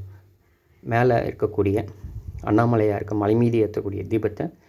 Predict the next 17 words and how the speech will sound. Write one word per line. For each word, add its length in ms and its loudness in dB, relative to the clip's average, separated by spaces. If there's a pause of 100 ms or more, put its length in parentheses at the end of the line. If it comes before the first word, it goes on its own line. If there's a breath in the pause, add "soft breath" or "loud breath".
(200 soft breath)
நீங்க 240 0
பார்க்க 280 2
வேண்டியது 260 2
கிடையாது. 300 -2 (580 soft breath)
பரணி 540 4 (180)
நட்சத்திரத்துல 440 -2
பிறந்தவர்கள் 680 2
வேண்டுமென்றால் 640 0 (800 soft breath)
இந்த 160 0
பரணி 360 6
தீபத்தையும் 480 2
பார்த்துக்கலாம், 460 0 (520)
கார்த்திகை 420 2
தீபத்தையும் 520 0 (640)
மலை 200 6
மீது 280 4
ஏற்றக்கூடிய 380 -4